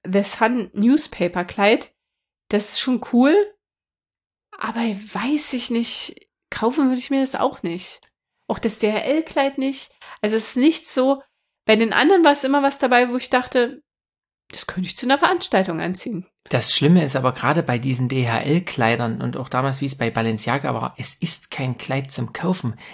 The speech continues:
Speaker 2: Es ist tatsächlich einfach nur Klebeband, was um sie rumgewickelt wird.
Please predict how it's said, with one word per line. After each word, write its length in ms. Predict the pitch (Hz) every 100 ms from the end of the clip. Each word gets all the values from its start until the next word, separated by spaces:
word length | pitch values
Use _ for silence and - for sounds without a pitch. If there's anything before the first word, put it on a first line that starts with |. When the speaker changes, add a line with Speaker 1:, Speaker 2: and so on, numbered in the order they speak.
| -
Speaker 2:
Es 180 | 127 -
ist 220 | - -
tatsächlich 720 | 127 131 - 185 - 135 -
einfach 500 | 127 135 151 175 175
nur 220 | 143 143 -
Klebeband, 640 | 123 117 131 135 131 135
was 120 | 135
um 140 | 135 143
sie 120 | 180
rumgewickelt 800 | 180 208 233 233 180 147 135 -
wird. 180 | 107